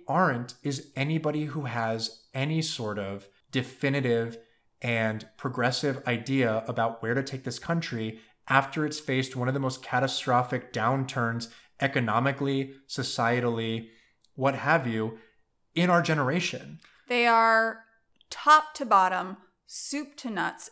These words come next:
Speaker 2: inside and out, people who are being hired to maintain the status quo. And as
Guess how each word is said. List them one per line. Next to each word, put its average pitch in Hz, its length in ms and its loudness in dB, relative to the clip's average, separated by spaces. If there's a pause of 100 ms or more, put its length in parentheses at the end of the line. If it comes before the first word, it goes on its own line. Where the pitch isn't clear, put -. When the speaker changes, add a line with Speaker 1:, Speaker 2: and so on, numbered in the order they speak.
(100)
Speaker 2:
inside 233 520 -2
and 185 140 -6
out, - 400 -6 (480)
people 220 640 -4 (100)
who 208 520 -6
are 196 120 -2
being 214 400 -6
hired 202 600 -4 (320)
to 214 200 -6
maintain 208 1080 -2
the 202 120 -8
status 180 480 -2
quo. - 460 -6 (440)
And 202 380 -2 (520)
as 202 280 4